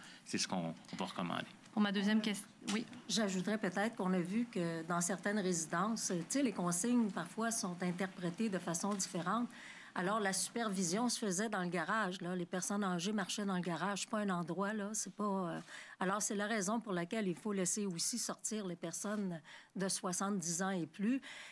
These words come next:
Speaker 3: Et, euh, à une époque, peut-être, pas si longtemps, euh,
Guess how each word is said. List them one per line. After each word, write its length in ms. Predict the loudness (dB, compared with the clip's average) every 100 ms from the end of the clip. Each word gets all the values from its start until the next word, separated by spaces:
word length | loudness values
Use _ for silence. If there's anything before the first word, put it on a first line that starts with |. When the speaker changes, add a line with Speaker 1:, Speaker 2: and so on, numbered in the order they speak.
| -4
Speaker 3:
Et, 300 | 2 4 4
euh, 60 | 0 -2 -2
à 120 | 0 6
une 180 | 6
époque, 340 | 6 2 -2 -2 -2
peut-être, 640 | -2 0 0 -2 -4 -4 -2
pas 120 | -2
si 200 | 0 0
longtemps, 600 | -2 -4 -4 0 2 2
euh, 320 | 2 0 0